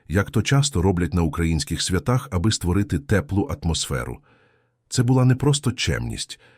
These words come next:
це був місток, який вона будувала до нової розмови, до спогаду,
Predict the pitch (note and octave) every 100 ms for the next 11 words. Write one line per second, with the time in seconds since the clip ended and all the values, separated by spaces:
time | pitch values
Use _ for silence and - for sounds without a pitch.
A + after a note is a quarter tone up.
0 | _ - B2+ A#2+ A#2 A#2+ A2+ - C3+ C#3
1 | A2 B2 G2+ G#2 G#2+ G2 F#2+ F2+ A2+ A2
2 | F2+ G2 F#2+ F#2+ F#2+ F2+ F#2 D2+ C#2 B1+
3 | B1+ - _ _ _ - D#2+ F2+ - F#2+
4 | B1+ B1 B1+